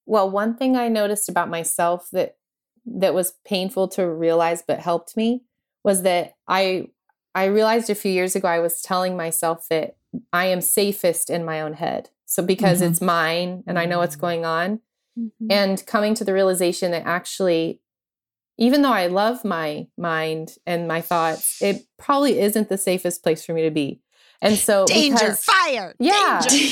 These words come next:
Speaker 1: yeah, 'cause it's
Speaker 3: The
Speaker 1: not
Speaker 3: least
Speaker 1: healthy.
Speaker 3: safe.
Speaker 1: It'll land us in the hospital because we are so stressed and we are so scared and we're,
Speaker 2: Mm.
Speaker 1: we are living these realities that aren't healing us 'cause we're not dropping in.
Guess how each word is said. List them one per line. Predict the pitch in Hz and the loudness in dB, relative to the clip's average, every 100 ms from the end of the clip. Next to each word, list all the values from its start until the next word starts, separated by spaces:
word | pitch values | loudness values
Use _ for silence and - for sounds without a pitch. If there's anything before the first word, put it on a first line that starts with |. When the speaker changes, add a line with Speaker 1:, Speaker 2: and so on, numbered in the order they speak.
| 233 | 0
Speaker 1:
yeah, | 349 349 175 202 - | 2 2 0 -4 -4
'cause | 311 269 | -2 2
it's | 277 | 4
Speaker 3:
The | 262 | 6
Speaker 1:
not | 277 | 6
Speaker 3:
least | 330 269 | 4 4
Speaker 1:
healthy. | 277 302 196 147 | 2 4 2 0
Speaker 3:
safe. | 127 - - _ | -4 -12 -20 _
Speaker 1:
It'll | 202 208 202 | -2 0 0
land | 202 202 214 | 0 -2 0
us | 214 202 | -2 -2
in | - 196 | -6 -6
the | 196 | -2
hospital | 196 - - 180 160 | -2 -4 0 2 2
because | 160 - 175 | -2 -4 -4
we | 165 | -2
are | 165 | -2
so | - 196 190 | 0 0 -2
stressed | - 170 120 - - | -4 -4 -2 -6 -8
and | 175 | -8
we | 175 | -4
are | 170 | -2
so | - 185 180 | 0 0 0
scared | - 175 170 165 160 | -2 0 2 2 -2
and | 160 | -2
we're, | 165 156 | -2 -2
Speaker 2:
Mm. | 147 147 143 - - | -4 -12 -14 -18 0
Speaker 1:
we | 214 | 2
are | 208 208 | 4 2
living | 202 202 208 196 | 0 2 0 0
these | 190 175 | -2 -2
realities | 170 165 165 170 160 160 - | -2 0 0 0 -2 -4 -4
that | 165 - | -6 -4
aren't | 175 165 - _ _ _ _ - _ _ _ - _ | -6 -6 -10 _ _ _ _ -20 _ _ _ -20 _
healing | - 202 175 170 | -2 0 0 0
us | 170 165 | 0 -2
'cause | - 180 | -2 -2
we're | 175 | 0
not | 165 165 | 0 -2
dropping | - 156 - 156 | -6 -6 -4 -6
in. | 165 170 | -6 -8